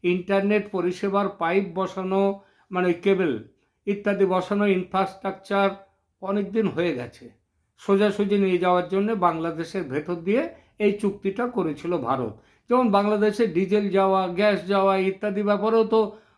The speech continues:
ভারত, ভারতের ওপর দিয়ে বহু কিছু যাচ্ছে, সেখানে পাইপলাইন যাচ্ছে, সেখানে তো এই আগে চুক্তি হয়েছিল, সেই চুক্তি করেছে। সেই চুক্তি মোতাবেক এই চুক্তি হয়েছিল কার সঙ্গে? শেখ হাসিনার সঙ্গে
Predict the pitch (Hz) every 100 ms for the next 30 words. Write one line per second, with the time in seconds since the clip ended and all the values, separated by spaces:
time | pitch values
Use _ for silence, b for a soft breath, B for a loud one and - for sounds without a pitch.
0 | B - 185 220 220 - 160 143 214 196
1 | 233 214 220 196 226 208 214 190 196 196
2 | 185 180 - 180 - 196 185 185 180 -
3 | 180 165 156 147 - 156 151 _ _ _
4 | _ _ _ _ _ - 196 190 196 196
5 | - 254 269 269 277 349 - _ _ _
6 | _ - 233 262 - 294 254 311 302 294
7 | 285 262 277 302 254 359 285 269 254 277
8 | 302 - _ - b b - - 254 220
9 | 262 220 - 269 233 220 240 254 269 311
10 | 208 233 - 233 220 254 254 247 226 -
11 | 254 262 240 214 196 175 185 190 202 196
12 | 214 226 277 403